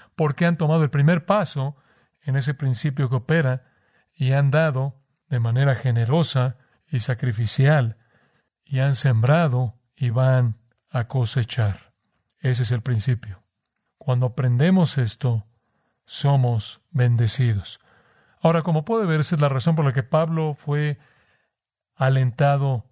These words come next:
tanto. No fue que fue alentado porque recibió lo que recibió, sino porque los filipenses recibirían de Dios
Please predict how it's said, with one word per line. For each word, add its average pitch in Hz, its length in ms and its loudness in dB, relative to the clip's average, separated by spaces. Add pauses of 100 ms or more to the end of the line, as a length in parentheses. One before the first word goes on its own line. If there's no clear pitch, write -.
(100)
tanto. 123 420 -2 (440)
No 202 280 2
fue 185 400 0
que 143 440 0 (500)
fue 160 180 -2
alentado 165 480 0
porque 151 240 -2
recibió 139 400 0
lo 156 140 2
que 147 80 -2
recibió, 127 520 0 (340)
sino 139 380 2
porque 139 240 0
los 135 180 2
filipenses 151 640 2
recibirían 135 500 4
de 139 140 2
Dios 143 540 2